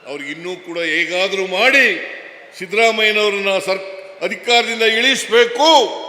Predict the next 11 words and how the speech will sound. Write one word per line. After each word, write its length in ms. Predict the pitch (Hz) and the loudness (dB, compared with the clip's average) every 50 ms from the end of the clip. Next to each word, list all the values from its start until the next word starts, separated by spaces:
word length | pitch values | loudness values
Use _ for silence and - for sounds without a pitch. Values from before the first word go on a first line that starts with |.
| - - - - - - - - | -14 -16 -18 -20 -20 -20 -16 -12
ದಿನನಿತ್ಯ 640 | 151 180 190 190 190 220 - - - - 220 233 226 | -10 -8 -8 -8 -10 -10 -12 -14 -20 -12 -8 -8 -8
ನೋಡಿ, 560 | 226 214 220 208 190 175 147 120 - - - 127 | -6 -6 -8 -6 -6 -8 -8 -8 -12 -18 -16 -12
ಯಾವುದೇ 460 | 135 156 175 175 180 175 165 170 165 | -8 -6 -6 -6 -8 -8 -8 -8 -10
ಕಾರಣ 440 | 170 - - - 151 170 175 175 170 | -10 -12 -14 -10 -8 -8 -8 -6 -6
ಇಲ್ದೇನೆ 720 | 165 165 156 147 147 151 139 135 120 98 - - - - - 127 | -6 -6 -6 -8 -8 -10 -10 -12 -14 -16 -18 -20 -20 -20 -12 -8
"ರಾಜೀನಾಮೆ 460 | 180 196 185 190 180 180 165 160 151 | -6 -6 -4 -4 -4 -4 -6 -6 -8
ಕೊಡಿ, 440 | - - 147 131 123 107 92 - - - - - - - | -10 -12 -14 -14 -14 -14 -16 -18 -20 -20 -20 -18 -8 -4
ರಾಜೀನಾಮೆ 480 | 208 240 214 233 220 214 202 196 190 185 | -4 -2 -2 -2 -2 -2 -2 -4 -4 -6
ಕೊಡಿ, 280 | - 180 165 156 139 113 95 - - - - - - - | -6 -8 -8 -8 -10 -10 -12 -16 -20 -20 -20 -20 -10 -2
ರಾಜೀನಾಮೆ 500 | - 226 254 226 240 226 220 214 208 208 | 0 2 2 4 2 2 2 2 0 -2
ಕೊಡಿ." 460 | 196 - 190 180 175 196 - - - | -4 -4 -4 -2 -2 -4 -4 -6 -12